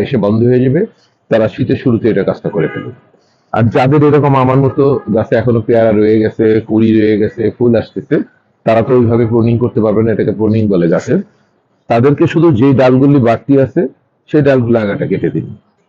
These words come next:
তারা কি করবেন? তারাই যত পেয়ারা গাছ ধরবেন, পেয়ারা গাছের যেই ডালগুলো দেখবেন যে, এই যে দেখুন, দেখুন, এই যে পাতাটা, তাই না, এটা বাড়তেছে,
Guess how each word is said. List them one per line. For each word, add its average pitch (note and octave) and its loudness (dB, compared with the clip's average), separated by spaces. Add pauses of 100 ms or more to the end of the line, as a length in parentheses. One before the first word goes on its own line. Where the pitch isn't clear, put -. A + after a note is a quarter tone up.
(320)
তারা D3 2
কি F#3+ 0
করবেন? C3+ 2 (260)
তারাই D3 2
যত E3+ 0 (140)
পেয়ারা D#3 4
গাছ D3+ 4 (120)
ধরবেন, D3+ 2 (200)
পেয়ারা C#3+ 4
গাছের C#3+ 2 (100)
যেই C#3+ 4 (120)
ডালগুলো C3+ 4 (100)
দেখবেন B2+ 2 (120)
যে, C3 2 (1400)
এই G#2 2
যে G#2+ 2
দেখুন, F#2+ 0
দেখুন, D#2+ -6 (680)
এই B2+ 2
যে C3+ 2
পাতাটা, - -6 (1040)
তাই A#2 0
না, B2 2 (120)
এটা G#2+ 0
বাড়তেছে, A2 -2